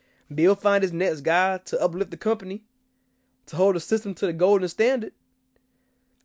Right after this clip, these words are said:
But Brady didn't want that, of course. Why would he? It's like if you had a company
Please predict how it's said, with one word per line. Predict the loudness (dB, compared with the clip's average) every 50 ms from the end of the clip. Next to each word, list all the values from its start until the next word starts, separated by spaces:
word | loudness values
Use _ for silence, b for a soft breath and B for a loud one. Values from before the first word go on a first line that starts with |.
| _ _ _ _ -10
But | -6 -6 -6 -6 -6
Brady | -2 2 2 2 2 0 -4 -6 -8 _ _ -20 -18 -12
didn't | -10 -6 -6 -4 -2
want | 0 0 -2 -2 -2
that, | -8 -10 -10 -12 -14 -18
of | -10 -4
course. | -4 -2 -2 -4 -6 -10 -18 -20
Why | -12 -8 -4 -2
would | 0 2 2
he? | 2 0 -2 _ _ _ _ _ _ _ _ _ _ _ _ _ _ _ _ _ _ _ _ _ _ _ _ _ _ _ _ _ _ _ _ _ _ _ _ _ _ _
It's | 2 4
like | 4 4
if | 4
you | 4 4
had | 4 4 4
a |
company | 4 4 4 4 4 2 -2 -4 -4 -6 -10